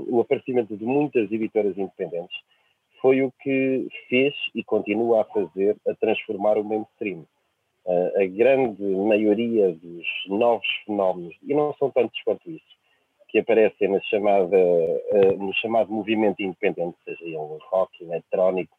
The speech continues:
punk, whatever, vem quase tudo de banda, de editoras independentes. Até alguns fenómenos pop.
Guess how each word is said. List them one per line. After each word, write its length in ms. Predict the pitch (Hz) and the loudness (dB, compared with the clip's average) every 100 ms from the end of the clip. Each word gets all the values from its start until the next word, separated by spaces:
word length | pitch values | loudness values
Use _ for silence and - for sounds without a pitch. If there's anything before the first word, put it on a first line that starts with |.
| _ | _
punk, 220 | 95 90 _ | -2 -2 _
whatever, 400 | 87 95 98 117 - - - - _ | 0 2 2 0 -6 -20 -20 -20 _
vem 240 | 110 120 135 | -2 0 2
quase 300 | 147 139 135 _ - | 2 2 0 _ 0
tudo 480 | 143 143 139 147 _ | 0 0 -2 -6 _
de 220 | 117 120 139 | -14 -4 -4
banda, 580 | 117 143 139 135 135 | 4 4 4 2 0
de 380 | 98 107 131 127 | -2 0 0 2
editoras 460 | - 123 131 135 123 | 0 0 2 2 4
independentes. 640 | 127 - 135 113 92 - - _ _ - | 2 2 0 2 -2 -8 -20 _ _ -4
Até 200 | 123 175 | 2 2
alguns 280 | 175 175 - | 4 2 0
fenómenos 440 | 156 156 160 165 - | 2 2 2 -2 0
pop. 200 | 120 | 0